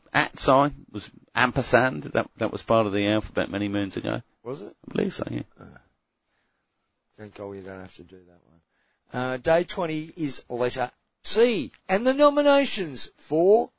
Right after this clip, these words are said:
Speaker 2: T are Teddington, Tomahawk, and Tees.
Speaker 1: Tees.
Speaker 2: Interesting
Speaker 1: As in, as in
Speaker 2: selection of nominations.
Speaker 1: those that you eat, as opposed to,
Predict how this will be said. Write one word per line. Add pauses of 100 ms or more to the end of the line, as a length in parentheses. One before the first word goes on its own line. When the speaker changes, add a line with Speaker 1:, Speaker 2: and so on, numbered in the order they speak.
(160)
Speaker 2:
T (1080)
are (240)
Teddington, (1400)
Tomahawk, (1040)
and (1400)
Tees.
Speaker 1:
Tees. (800)
Speaker 2:
Interesting
Speaker 1:
As
in,
as
in
Speaker 2:
selection
of
nominations.
Speaker 1:
those
that
you
eat,
as
opposed
to,